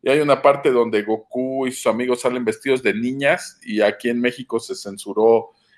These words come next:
esa parte, ¿no? Siendo que, pues, es parte de, del espíritu de la serie, como menciona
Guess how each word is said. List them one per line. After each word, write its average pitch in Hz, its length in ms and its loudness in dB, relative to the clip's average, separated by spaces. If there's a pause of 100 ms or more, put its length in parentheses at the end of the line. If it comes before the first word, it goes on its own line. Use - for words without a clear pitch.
(120)
esa 113 360 0
parte, 107 400 2
¿no? 117 340 2
Siendo 120 380 -4
que, 101 140 -4
pues, - 300 -14
es 110 180 -6
parte 123 400 2
de, 98 320 0 (280)
del 117 200 4
espíritu 147 540 4
de 165 60 6
la 160 140 4
serie, 139 400 0
como 101 260 -8
menciona 104 720 -2